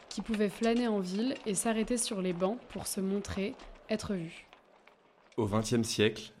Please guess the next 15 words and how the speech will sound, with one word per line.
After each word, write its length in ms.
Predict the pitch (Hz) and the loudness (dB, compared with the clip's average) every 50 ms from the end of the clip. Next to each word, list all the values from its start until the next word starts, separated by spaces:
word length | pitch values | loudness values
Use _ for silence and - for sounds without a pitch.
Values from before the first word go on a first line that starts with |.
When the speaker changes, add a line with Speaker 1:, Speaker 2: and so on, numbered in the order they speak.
| - | -4
Speaker 2:
l'aménagement 600 | - 101 107 113 131 139 135 131 120 117 123 120 | 0 2 4 6 6 6 6 4 4 4 2 4
de 100 | 110 107 | 6 6
la 120 | 104 98 95 | 6 6 4
ville, 360 | 87 92 95 110 135 135 - | 4 2 2 2 0 0 -2
pensé 280 | - 104 95 - - | -2 -4 0 2 2
au 80 | 117 107 | 2 2
profit 300 | - - 104 101 - 117 | 2 0 -2 -4 -4 -4
de 140 | 104 90 87 | -2 0 0
l'automobile, 680 | 85 98 - - 107 98 98 87 82 92 104 127 127 - - - - _ _ _ _ _ _ | 0 0 0 0 0 2 2 2 0 0 -2 -2 -4 -8 -14 -20 -20 _ _ _ _ _ _
rogne 340 | 73 82 101 113 120 117 101 | -2 2 2 4 4 2 2
de 100 | 85 98 | 2 2
l'espace 420 | 90 95 95 - - 110 113 110 - | 2 2 2 0 2 0 0 0 0
sur 140 | - 90 | -2 -2
les 100 | 90 90 | 0 -2
trottoirs. 600 | 90 - 95 87 - 82 78 78 78 - - _ | 0 0 -2 -2 -2 -4 -6 -6 -8 -10 -16 _